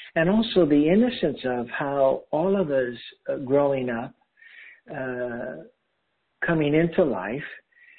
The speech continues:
and in our human form, uh, are vulnerable to forming compulsive thinking. It's not like we escape it. It's part of, uh, what Sid says, we get, we get contaminated coming into life. That's all he means, is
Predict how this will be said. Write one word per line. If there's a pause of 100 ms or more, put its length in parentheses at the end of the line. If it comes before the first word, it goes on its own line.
(260)
and
in
our
human (120)
form, (140)
uh,
are
vulnerable
to (120)
forming (380)
compulsive
thinking. (540)
It's
not
like
we
escape
it. (600)
It's (140)
part
of,
uh,
what (100)
Sid (100)
says,
we
get, (560)
we
get
contaminated
coming
into
life.
That's
all
he
means,
is